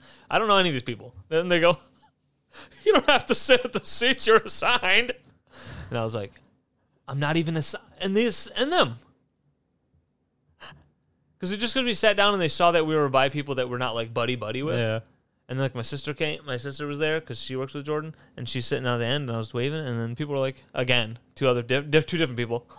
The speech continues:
Speaker 1: <laughs> "You don't have to just sit there. You're sitting. You can just, you can get up. We're all moving around." And I'm like, "Oh,
Speaker 2: That sounds like a
Speaker 1: God.
Speaker 2: nightmare.
Speaker 1: People are fucking sloppy."
Speaker 2: Dude.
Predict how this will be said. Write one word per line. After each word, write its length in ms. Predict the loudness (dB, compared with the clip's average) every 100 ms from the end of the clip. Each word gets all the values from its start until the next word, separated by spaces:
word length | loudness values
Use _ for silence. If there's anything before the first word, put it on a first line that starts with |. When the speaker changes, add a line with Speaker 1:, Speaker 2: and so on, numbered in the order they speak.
| -2
Speaker 1:
<laughs> 360 | -2 -4 -4 -4
"You 80 | -2
don't 240 | -4 0 4
have 240 | 4 4 4
to 120 | 4
just 320 | 8 6 8
sit 340 | 8 8 8
there. 760 | 8 8 8 4 4 6 6 2 -2
You're 100 | 0
sitting. 520 | 4 8 8 6 4 _ -18 -16 -16 -18 -14 -4
You 140 | 0
can 160 | 2 6
just, 360 | 6 6 2 -14 -20 -20 0
you 100 | 4
can 120 | 6
get 120 | 8 8
up. 240 | 8 6
We're 100 | 6
all 120 | 6
moving 260 | 6 2 0
around." 140 | -2 -2
And 60 |
I'm 120 | -4 -8
like, 260 | -14 _ _ -12
"Oh, 260 | -10 -10 -8
Speaker 2:
That 80 | -2
sounds 140 | 0 2
like 20 |
a 80 | 0
Speaker 1:
God. 80 | 0
Speaker 2:
nightmare. 340 | -2 -2 -4 -8
Speaker 1:
People 240 | -4 -2
are 80 | -2
fucking 360 | -4 -8 -8 -4
sloppy." 760 | -2 0 0 -2 -4 -12 -20 _ _ _ _ _ _ _ _ _ _ _ _
Speaker 2:
Dude. 380 | 4 4 4 -2